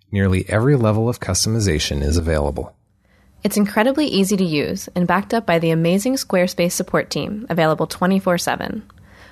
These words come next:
Speaker 2: For a free trial and ten percent off your subscription, go to squarespace dot com and use the offer code E E seven.
Speaker 1: Welcome to Evening Edition for Wednesday, July thirty-first.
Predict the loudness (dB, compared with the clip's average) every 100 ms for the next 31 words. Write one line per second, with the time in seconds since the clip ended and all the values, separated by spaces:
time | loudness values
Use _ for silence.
0 | -2 2 2 4 0 2 0 2 2 -2
1 | -4 -2 -2 0 0 2 0 0 -4 -4
2 | -4 -4 -4 -6 -6 -6 -2 -2 -2 0
3 | 0 0 0 0 0 -2 -4 -2 -2 0
4 | -6 -10 -20 -18 -2 2 4 2 2 2
5 | 2 -2 -4 -4 -4 -10 _ 0 0 0
6 | -2 -2 -4 -4 -6 -10 -16 _ _ _
7 | _ _ _ _ _ _ _ _ -4 -2
8 | 0 0 -2 0 0 0 0 -2 -4 -6
9 | -8 -4 0 2 0 0 0 0 0 -2
10 | -2 -4 -4 -6 -4 -4 -4 -10 -14